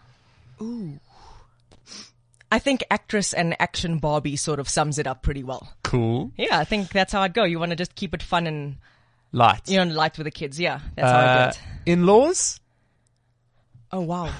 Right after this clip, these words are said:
Speaker 1: Uh, <laughs> I went to U C T. That's what you lead with, I think. <laughs>
Speaker 2: Uh, and then, uh, someone, and then Beyonce.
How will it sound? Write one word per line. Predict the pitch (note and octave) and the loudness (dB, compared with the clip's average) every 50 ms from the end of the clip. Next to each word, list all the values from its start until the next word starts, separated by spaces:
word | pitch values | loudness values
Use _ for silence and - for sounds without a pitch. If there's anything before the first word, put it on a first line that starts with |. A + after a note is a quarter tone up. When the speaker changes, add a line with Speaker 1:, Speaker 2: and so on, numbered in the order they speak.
| - - | -8 -6
Speaker 1:
Uh, | F3 E3+ - F3 - D3+ F3+ B2 - _ _ | -4 2 2 2 2 2 -4 -4 -10 _ _
<laughs> | _ _ - - | _ _ -4 0
I | F#3+ F#3+ F#3+ | 0 0 0
went | F3+ F#3 F3+ - | 0 -2 -2 0
to | G#3+ | 0
U | G#3 F#3+ G#3 F#3+ | -2 0 0 2
C | - A#3 G#3+ | 2 2 0
T. | - - F4 F4 C4 | 2 2 4 4 4
That's | F3 A#3+ A#3 A#3 A#3 B3 | 6 8 8 8 8 8
what | C#4 A#3 - | 6 6 8
you | D4 D#4+ | 8 10
lead | F4+ F#4 C#4 | 10 10 10
with, | - A#3+ A#3 A#3+ | 10 8 8 8
I | A3 - | 6 6
think. | - C4 B3+ B3 B3 - - D4+ D4 B3+ C4 C#4+ D4+ D#4 D#4+ D4 C#4+ D#4 - - B3+ B3 D#4 - - | 8 6 6 6 4 4 6 6 6 6 6 6 4 4 6 6 4 4 4 2 -4 -6 -6 -8 -8
<laughs> | - C#4+ - - | -12 -12 -6 0
Speaker 2:
Uh, | E3 E3+ F3+ F3+ F3 E3+ E3+ - | 4 6 8 10 10 8 8 6
and | G3+ G3 F#3+ F#3+ F3 D3+ | 4 4 4 4 0 2
then, | F3 A#3+ C4 C#4 B3+ A3+ G3+ F#3+ F#3+ F#3+ G3 G3 G3+ | 4 6 6 6 6 6 6 4 4 2 0 -2 -4
uh, | - - F3+ F3 F3 F3 F3 F3 E3+ F3 F3 F3 E3+ - - | -4 0 4 6 6 8 10 10 8 8 8 6 4 2 -2
someone, | - - - - G#3 G#3 A3 A3+ A3 G#3+ G3+ - | -2 -2 0 2 4 2 2 2 2 0 0 2
and | F3 F3+ | 2 4
then | F#3+ G3+ G3 E3+ | 6 6 6 6
Beyonce. | F3+ F#3+ G3 G3+ G3+ F#3 - - A#2 F#2 F2 F2 A2+ | 6 6 6 6 4 2 2 2 2 2 0 0 -6